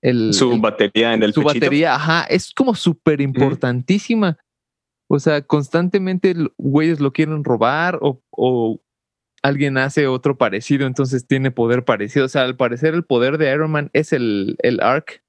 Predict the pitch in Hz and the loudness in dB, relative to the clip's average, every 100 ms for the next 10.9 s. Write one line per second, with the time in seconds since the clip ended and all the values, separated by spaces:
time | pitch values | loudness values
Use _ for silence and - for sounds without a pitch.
0 | _ _ 135 147 147 143 139 139 - - | _ _ -2 0 -2 -2 -4 -4 -6 -6
1 | 127 131 120 127 117 117 117 143 135 135 | -2 0 0 -2 0 0 0 0 -2 -2
2 | - 127 120 123 135 127 131 - 165 170 | -2 0 0 0 0 0 0 0 -2 0
3 | 202 196 123 113 170 - _ _ - - | -4 -2 -2 0 -2 -4 _ _ -6 0
4 | - 135 123 123 117 139 117 107 117 123 | 2 2 2 0 0 0 0 -2 -2 0
5 | 139 143 135 123 113 - - - 123 - | 2 0 0 2 0 -2 -6 -2 -2 0
6 | 107 107 120 104 127 - _ _ - 131 | 0 0 -2 -4 -6 -14 _ _ 0 0
7 | 139 156 147 110 107 110 101 107 110 98 | 0 -2 -2 -2 -2 0 0 2 0 0
8 | 107 107 110 104 - 98 110 90 131 - | -2 0 0 -2 -4 -4 -4 -4 -6 -14
9 | _ _ _ - 117 113 120 107 143 185 | _ _ _ -4 -2 0 -2 0 0 0
10 | 202 143 - 135 139 254 240 269 - | -2 -4 -2 -2 0 0 0 -4 -12